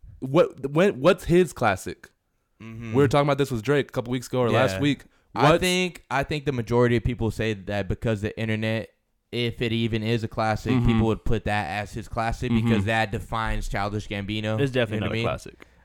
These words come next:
Speaker 2: Um,
Speaker 3: Maybe his,
Speaker 2: that's what I'm
Speaker 3: but
Speaker 2: saying.
Speaker 3: it's not a
Speaker 2: Not, yeah,
Speaker 3: classic.
Speaker 2: if it's not a classic, it's his classic. You know what I mean?
Speaker 1: Okay.
Speaker 2: Um, but that is what defines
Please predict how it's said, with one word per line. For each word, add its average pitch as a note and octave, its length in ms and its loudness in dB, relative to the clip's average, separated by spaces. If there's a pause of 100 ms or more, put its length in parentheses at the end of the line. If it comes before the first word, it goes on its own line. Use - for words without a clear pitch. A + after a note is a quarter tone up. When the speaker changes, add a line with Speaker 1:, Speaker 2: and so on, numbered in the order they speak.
(160)
Speaker 2:
Um, G2+ 240 4
Speaker 3:
Maybe C#3 220 4
his, A#2+ 140 2
Speaker 2:
that's C#3 140 6
what G#2+ 100 2
I'm - 20 -
Speaker 3:
but - 60 -2
Speaker 2:
saying. B2 120 4
Speaker 3:
it's A#2 80 -2
not B2+ 300 4
a - 20 -4
Speaker 2:
Not, G2+ 120 2
yeah, B2+ 100 4
Speaker 3:
classic. G#2 140 -2
Speaker 2:
if - 60 -6
it's A#2+ 120 -6
not C#3 160 0
a - 20 -6
classic, A#2+ 480 -2
it's A2 200 -6
his A#2 260 -4
classic. A2 560 -6
You A2+ 60 -8
know G#2 80 0
what A2+ 80 -2
I - 20 -2
mean? F#2+ 100 0
Speaker 1:
Okay. G2 140 -4 (420)
Speaker 2:
Um, G2 400 0
but A2 220 0
that B2+ 420 2
is A2+ 220 -4
what G#2 240 -2
defines A2 600 -6